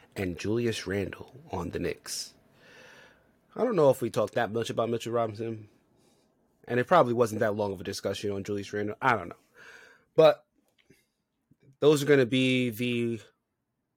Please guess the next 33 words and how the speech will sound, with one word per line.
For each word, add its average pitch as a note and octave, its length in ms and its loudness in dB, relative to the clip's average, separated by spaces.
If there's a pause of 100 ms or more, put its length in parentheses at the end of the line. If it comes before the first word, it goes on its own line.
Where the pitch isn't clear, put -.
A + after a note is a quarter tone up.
(1120)
those C3 260 6
have C3+ 260 6
to B2+ 80 -6
be A#2+ 300 -2
two F3 400 2
out B2+ 260 6
of B2 160 2
the G#2+ 200 -6
three C#3 500 -2
main B2+ 380 4
things A#2 460 0
in G#2+ 100 -2
the G#2 100 -4
offseason G#2 760 -4
that G2+ 260 -6
all B2 240 8
Knicks A#2 300 -4
fans F#2+ 340 -10
are F#2 60 -12
gonna F#2+ 160 -8
be F#2 160 -12
looking, F#2 400 -14 (480)
looking G#2+ 280 -4
towards G#2 600 0 (320)
as A2 140 -6
far G2 320 2
as G2 220 -4
the G#2+ 80 -4
future - 400 -4
construction - 580 -2
of G2 140 -6
this G2 180 -8
roster. F2+ 520 -8